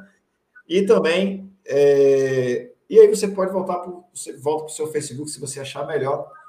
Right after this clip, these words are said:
mas é uma forma de ajudar a gente. Noêmia, ó, beijo pra tu. Obrigado por sempre estar conosco, Noêmia.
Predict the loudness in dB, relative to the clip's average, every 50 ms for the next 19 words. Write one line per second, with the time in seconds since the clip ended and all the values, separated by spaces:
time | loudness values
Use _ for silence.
0 | -20 -20 -20 _ _ _ -14 -12 -10 -8 -6 -6 -6 -6 -6 -6 -4 -4 -2 -2
1 | -4 -4 -4 -2 -2 -2 -2 -4 -6 -8 -10 -12 -14 -16 _ _ _ -10 -6 -4
2 | -4 -4 -6 -8 -10 -14 -6 -2 0 0 0 0 -2 -2 -4 -4 -4 -6 -8 -8
3 | -8 -8 -8 -8 -8 -10 -10 _ _ _ _ -18 -18 -18 _ -8 -8 -6 -4 -2
4 | 0 0 0 0 0 -2 -6 -8 -8 -6 -6 -6 -6 -8 -10 -10 -10 -10 -8 -10
5 | -8 -6 -4 -4 -4 -6 -8 -8 -8 -6 -6 -6 -8 -10 -14